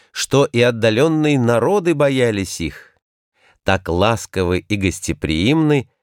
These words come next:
что наказывали того хозяина, у которого гость был чем-нибудь оскорблен. Жаль только, что они не знали истинного Бога и молились не ему, а разным идолам.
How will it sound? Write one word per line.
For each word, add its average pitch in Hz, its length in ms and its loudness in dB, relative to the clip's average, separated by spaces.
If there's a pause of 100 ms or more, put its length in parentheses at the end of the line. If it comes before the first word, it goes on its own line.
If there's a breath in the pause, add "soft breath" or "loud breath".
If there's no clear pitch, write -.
(220)
что - 280 -2
наказывали 131 760 0
того 113 320 0
хозяина, 165 720 0
у 151 100 -2
которого 139 520 0
гость 139 440 -2
был 170 240 0
чем-нибудь 170 560 0
оскорблен. 117 880 -2 (1400)
Жаль 151 460 0
только, 170 420 0
что 110 280 0
они 117 220 0
не 123 140 2
знали 127 380 0
истинного 117 760 -2
Бога 73 600 -4 (580)
и 110 140 2
молились 170 500 0
не 170 240 2
ему, 196 320 0
а 139 140 0
разным 160 540 -2
идолам. 78 680 -2